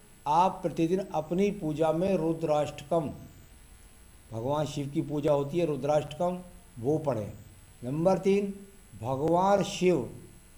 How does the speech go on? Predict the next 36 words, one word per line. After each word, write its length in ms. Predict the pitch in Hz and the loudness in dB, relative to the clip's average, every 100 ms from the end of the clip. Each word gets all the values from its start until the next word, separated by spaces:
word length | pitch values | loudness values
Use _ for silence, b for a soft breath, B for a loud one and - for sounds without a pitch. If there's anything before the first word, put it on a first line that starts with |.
| - - - - - - | -20 -20 -20 -20 -20 -10
भगवान 580 | 117 127 147 165 185 196 | -6 -4 0 2 2 2
शिव 420 | - - 165 165 170 | 0 2 2 2 4
के 360 | 185 190 190 - - - - | 6 6 2 -8 -18 -20 -10
मंदिर 460 | 123 139 156 190 196 | -6 -2 2 4 6
में 180 | 190 151 | 4 4
जाकर 340 | 143 135 156 | 2 2 0
के 180 | 160 185 | 0 -4
उनके 460 | 185 147 151 185 170 - - - - | -4 -6 -4 -2 -2 -6 -16 -10 -2
परिवार 480 | 151 151 156 165 170 | -2 0 0 2 0
को 440 | 185 190 190 190 B B 151 | 2 2 2 -4 B B -2
अगर 180 | 165 | 0
रोज़ 340 | 139 147 190 196 | 2 4 4 2
चाहे 340 | 151 156 165 | 0 2 4
रोज़ 220 | 147 156 135 | 2 0 -4
स्नान 300 | 147 156 165 | -4 -4 -2
करा 240 | 143 139 | -2 -2
सकते 360 | 139 139 - 165 | -2 -4 -2 0
हैं, 180 | 170 190 | 0 -2
नहीं 220 | 151 151 | -2 -4
तो 140 | 180 | -6
कम 200 | - 147 | -6 -6
से 100 | 139 | -6
कम 200 | 156 180 180 B B B | -6 -6 -8 B B B
सोमवार 560 | - 160 170 185 202 185 | 0 2 4 8 8 6
के 100 | 180 | 2
दिन 200 | 160 156 | 2 2
जा 120 | 151 | 2
कर 200 | 147 151 | 2 -2
के 220 | 139 170 165 | -2 -4 -4
शिव 200 | - 135 | -8 -8
मंदिर 340 | 139 135 139 | -6 -4 -4
में 140 | 143 156 | -4 -4
जा 120 | - | -4
कर 180 | - 127 | -4 -6
के 200 | 165 185 185 B B - | -4 -4 -6 B B -10
उनके 240 | 131 135 | -6 -4